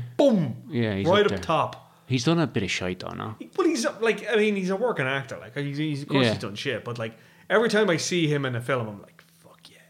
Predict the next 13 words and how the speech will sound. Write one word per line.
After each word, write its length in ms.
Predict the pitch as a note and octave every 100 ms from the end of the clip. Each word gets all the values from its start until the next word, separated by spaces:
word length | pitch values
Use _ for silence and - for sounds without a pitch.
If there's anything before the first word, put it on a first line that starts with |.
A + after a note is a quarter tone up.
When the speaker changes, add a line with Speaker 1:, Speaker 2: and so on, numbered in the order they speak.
| _ - -
Speaker 2:
Yeah, 280 | A2 G2+ A2
but 160 | A2+
have 100 | G#2
you 80 | A2+
seen, 400 | - C3+ C#3 B2+
I 140 | A#2
saw 320 | G#2 - G#2+ G#2+
it 80 |
the 80 | G#2+
other 160 | G2+ G2+
day, 400 | G2+ F#2+ F#2 F#2 - -
these 280 | G2 F2+ -
fucking 520 | - F#2+ - F2+ F2+